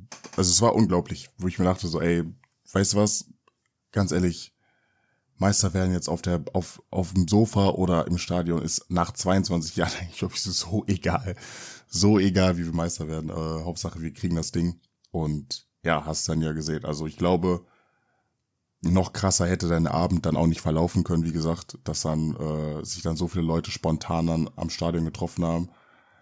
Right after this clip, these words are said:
Also ich, also noch geiler hätte es einfach nicht sein können. Es war einfach wirklich ein unbeschreibliches Gefühl, wo ich mir dachte so, okay, krass. Das, also dieses Gefühl, ich glaub, nach zweiundzwanzig Jahren so,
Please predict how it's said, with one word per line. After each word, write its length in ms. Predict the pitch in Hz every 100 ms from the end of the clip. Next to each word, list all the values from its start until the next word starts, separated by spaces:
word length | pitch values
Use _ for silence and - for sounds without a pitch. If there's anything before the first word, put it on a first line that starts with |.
| _ _ _ -
Also 520 | 73 78 71 69 - _ _ _ _
ich, 400 | - - - 50 - _ - - -
also 260 | - - 80
noch 280 | 85 -
geiler 240 | - 78 78
hätte 80 | 78
es 100 | 73
einfach 160 | 73
nicht 120 | 73
sein 200 | - 69
können. 220 | 76 76 76
Es 160 | 76
war 80 | 90
einfach 360 | 101 87 - 98
wirklich 300 | 92 87 -
ein 120 | - _ _ _ _
unbeschreibliches 720 | - 131 110 - 101 92 92
Gefühl, 320 | - - 104 78
wo 60 |
ich 80 | 82
mir 80 | 82
dachte 200 | 85 78
so, 120 | 73
okay, 280 | 71 78 76 _ _ _ _ _ _ _ _
krass. 420 | - 80 - - - _ -
Das, 520 | 82 - - - - _ _ _ _ _ _ _ - -
also 260 | - 82 80
dieses 320 | 82 113 -
Gefühl, 600 | 107 - 113 131 135 160 - _ _ _
ich 120 | 92
glaub, 220 | 101 101
nach 120 | 92
zweiundzwanzig 600 | - 95 101 95 90 87
Jahren 280 | 85 92 98
so, 300 | 95 98 98